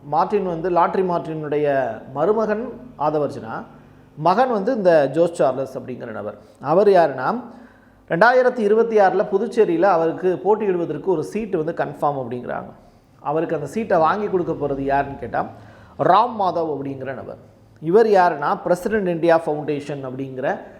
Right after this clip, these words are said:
ஒரு ஃபவுண்டேஷன் வச்சு நடத்திக்கிட்டு இருக்கார். ரைட்டா? நீங்க Twitter-ல அதிகமான வீடியோக்கள்,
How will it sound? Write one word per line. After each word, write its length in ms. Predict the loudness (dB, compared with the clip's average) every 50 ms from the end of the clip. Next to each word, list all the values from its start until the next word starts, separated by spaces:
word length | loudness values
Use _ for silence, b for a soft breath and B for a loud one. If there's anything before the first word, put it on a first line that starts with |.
| B B B
ஒரு 180 | -4 0 2 2 2 2 2 0 -2 -4 -6 -8 -12 -12 -8 -4
ஃபவுண்டேஷன் 440 | -2 -2 0 0 -2 -2 -4 -6 -8
வச்சு 240 | -8 -10 -8 -8 -8
நடத்திக்கிட்டு 440 | -8 -8 -8 -8 -8 -10 -8 -10
இருக்கார். 240 | -10 -10 -10 -10 -10 -12 -16 -20 -20 _ _ _ -18
ரைட்டா? 300 | -16 -12 -8 -8 -8 -8 -10 -16 -20 B B B B B B B B
நீங்க 480 | -8 -6 -4 -4 -4 -4 -4 -4 -6 -8 -10 -12 -12 -8
Twitter-ல 360 | -8 -6 0 0 2 2 2 2
அதிகமான 520 | 2 2 0 0 -2 -4 -4 -4 -2 -2
வீடியோக்கள், 720 | -2 -2 -2 -2 -2 -2 -2 -2 -2 -2 -2 -2 -2 -4